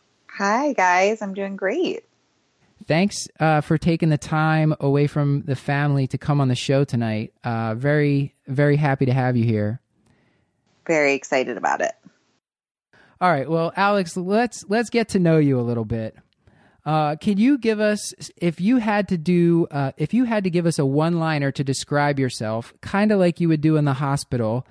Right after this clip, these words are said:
Speaker 2: um, I'll give you an example of mine. So I, I'm a thirty-four-year-old male podcaster,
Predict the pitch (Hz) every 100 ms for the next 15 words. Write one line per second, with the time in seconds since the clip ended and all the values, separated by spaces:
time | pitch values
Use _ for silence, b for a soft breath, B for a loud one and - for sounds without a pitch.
0 | b - 135 131 160 180 175 156 139 151
1 | 151 143 127 127 127 123 127 131 151 151
2 | 160 165 139 170 175 180 180 175 170 160
3 | 156 160 160 160 170 156 156 165 156 160
4 | 156 151 151